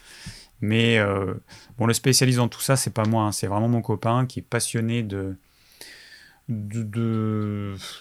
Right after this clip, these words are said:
de tout ce qui a trait au jardin. Euh, quand il était gamin, il a travaillé dans une roseraie, alors du coup, il est passionné des roses. On a deux cents variétés de roses différentes.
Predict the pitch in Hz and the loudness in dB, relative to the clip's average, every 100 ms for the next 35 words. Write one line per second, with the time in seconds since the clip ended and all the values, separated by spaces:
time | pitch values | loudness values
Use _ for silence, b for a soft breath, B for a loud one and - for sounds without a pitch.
0 | - 107 - 131 - 113 - - 113 107 | -8 -8 -6 -6 2 2 2 -2 0 2
1 | 101 101 98 113 123 113 98 - 110 - | 0 0 0 2 0 0 -4 -4 -8 -6
2 | 107 104 113 107 110 113 120 120 95 90 | -2 -2 -2 0 0 2 2 2 -2 -6
3 | - 113 117 117 104 92 98 104 110 104 | -2 0 2 0 -2 -4 -4 -2 -2 0
4 | 113 131 98 95 - 113 95 - 123 - | 2 2 0 -6 -6 -6 -6 -4 -4 0
5 | 120 110 101 92 110 113 90 85 - - | 0 0 -2 -2 -4 -4 -8 -8 -12 -14
6 | b b b b 110 127 123 123 113 110 | b b b b -2 0 2 2 2 0
7 | 113 104 107 101 101 - 98 107 147 - | -2 -2 -4 -4 -8 -6 -4 -4 -4 -8